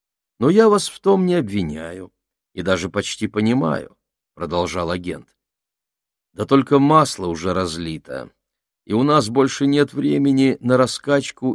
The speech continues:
и нытьё. Иначе нас перестреляют всех, как уток. Я лично выбираю действовать, потому и сижу тут с вами и пытаюсь вас разговорить.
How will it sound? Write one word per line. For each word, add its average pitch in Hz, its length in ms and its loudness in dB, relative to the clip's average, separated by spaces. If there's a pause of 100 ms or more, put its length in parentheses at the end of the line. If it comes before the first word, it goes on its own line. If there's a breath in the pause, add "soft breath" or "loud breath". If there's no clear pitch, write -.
(140)
и 123 120 2
нытьё. 117 680 -2 (1040)
Иначе 110 380 0
нас 120 280 0
перестреляют 135 1000 0
всех, - 420 -8
как - 280 -6
уток. - 460 -14 (800)
Я 107 200 4
лично 123 440 0
выбираю 120 480 2
действовать, 92 920 -4 (380)
потому 117 360 2
и - 20 4
сижу 127 420 0
тут 104 180 -4
с - 120 -10
вами 95 320 0
и 90 100 -2
пытаюсь 117 500 -4
вас 110 220 -2
разговорить. 104 800 -4